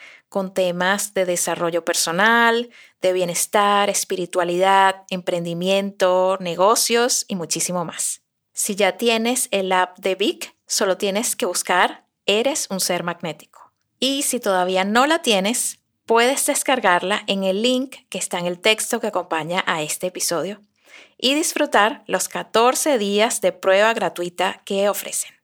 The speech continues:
Eres un ser magnético es un audiolibro cargado con herramientas, reflexiones, enseñanzas para que puedas integrar y aplicar en tu día a día, elevar tu magnetismo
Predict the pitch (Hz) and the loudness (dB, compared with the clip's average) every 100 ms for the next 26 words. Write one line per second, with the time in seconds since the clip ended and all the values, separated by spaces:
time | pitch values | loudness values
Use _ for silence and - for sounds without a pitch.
0 | _ _ _ _ - 208 208 233 - 240 | _ _ _ _ 0 2 2 0 -2 -2
1 | 247 240 220 220 233 240 254 - 262 269 | 0 0 0 0 -2 -2 -6 0 0 0
2 | 262 185 208 208 - 214 214 208 190 185 | 0 -2 -2 -4 -4 -2 0 0 -2 0
3 | 196 208 170 185 185 190 214 214 190 190 | 0 0 -2 0 0 0 -2 -2 -2 0
4 | 196 208 - - - - _ - 208 190 | -2 -6 -14 -20 -20 -20 _ 0 2 2
5 | 190 226 233 226 202 202 202 202 - - | 0 -2 0 2 2 4 2 -2 -6 -6
6 | 180 165 - 240 233 226 202 202 202 - | -6 -6 -2 2 2 2 0 -2 -2 -4
7 | - 190 196 185 202 330 - 294 - 175 | -6 -4 -4 0 0 0 -4 -6 -4 -4
8 | 175 180 180 165 165 202 190 - - _ | -4 -4 -2 0 0 0 -4 -6 -8 _
9 | - 190 165 170 180 226 254 208 165 180 | -8 -6 -4 0 2 2 2 -2 -4 -4
10 | 175 160 196 202 180 175 190 233 262 302 | -4 -4 -4 -4 -2 0 0 0 -4 -6
11 | - - _ 202 202 185 180 196 - 254 | -18 -20 _ -2 0 2 4 2 2 0
12 | 240 180 175 240 247 - 302 330 | 0 -2 -4 -4 -4 -4 -4 -6